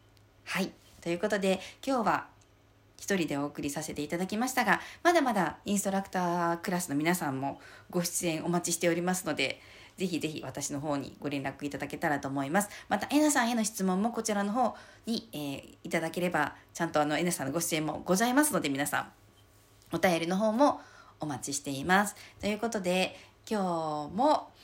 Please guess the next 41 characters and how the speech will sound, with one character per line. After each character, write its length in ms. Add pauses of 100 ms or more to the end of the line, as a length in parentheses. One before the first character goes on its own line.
(160)
皆 180
さ 220
ん 100 (160)
ご 120
視 100
聴 140 (300)
あ 60
り 80
が 120
と 100
う 40
ご 60
ざ 140
い 60
ま 160
し 80
た。 280 (260)
と 60
い 20
う 40
こ 60
と 100
で、 260 (100)
素 100
敵 180
な 100
一 200
日 260
を 20
今 140
日 120
も 140
お 40
過 120
ご 60
し 100
く 80
だ 100
さ 140
い 80
ね。 220